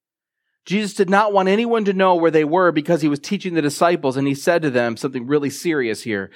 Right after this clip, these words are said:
"Listen, the Son of Man is going to be delivered into the hands of men. They will kill him, and after three days he will rise."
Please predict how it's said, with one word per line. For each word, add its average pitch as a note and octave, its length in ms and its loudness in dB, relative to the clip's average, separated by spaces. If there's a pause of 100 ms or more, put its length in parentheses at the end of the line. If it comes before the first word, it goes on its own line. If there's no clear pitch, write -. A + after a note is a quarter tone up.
(140)
"Listen, C#3+ 400 0 (300)
the C3 80 -2
Son F3 360 2
of C#3+ 140 -2
Man C#3+ 320 4
is A#2+ 120 -6
going C3+ 240 0
to C3+ 80 -8
be A#2 120 -4
delivered A#2+ 460 0
into A2 120 -6
the A2 80 -2
hands G#2+ 300 -4
of G2+ 120 -4
men. G2 480 -4 (580)
They C#3 100 2
will C#3 140 2
kill D3+ 440 0
him, A2+ 280 -2
and A2+ 100 -2
after A#2 280 -2
three B2 280 -4
days A2+ 320 0
he B2 120 -6
will G2+ 200 -6
rise." F#2+ 840 -2